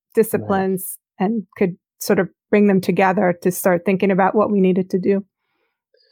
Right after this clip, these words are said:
Speaker 2: Well, thanks for telling us th-, about that. And I always find those kinds of stories are probably give, I hope, a lot,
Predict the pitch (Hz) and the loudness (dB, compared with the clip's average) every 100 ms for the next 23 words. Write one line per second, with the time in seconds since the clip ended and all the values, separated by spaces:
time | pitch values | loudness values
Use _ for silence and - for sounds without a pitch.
0 | _ _ - 107 - - _ 143 143 143 | _ _ -6 -6 -8 -20 _ 0 2 4
1 | 120 110 _ _ _ _ _ _ - 123 | 4 2 _ _ _ _ _ _ -4 -2
2 | 110 95 - 98 _ - _ 107 110 110 | 0 -2 -6 -8 _ -20 _ -6 -2 -2
3 | - 92 85 95 92 - - 104 101 - | -2 -4 -2 -4 -8 -10 -12 -8 -8 -6
4 | 98 90 90 87 95 85 82 - 95 87 | -6 -6 -8 -8 -10 -10 -14 -10 -8 -8
5 | - - 101 90 80 76 _ _ _ _ | -12 -12 -10 -8 -10 -12 _ _ _ _
6 | - _ 95 107 101 92 90 - 117 - | -20 _ -18 -10 -10 -6 -8 -2 -4 -2
7 | 87 87 | -6 -4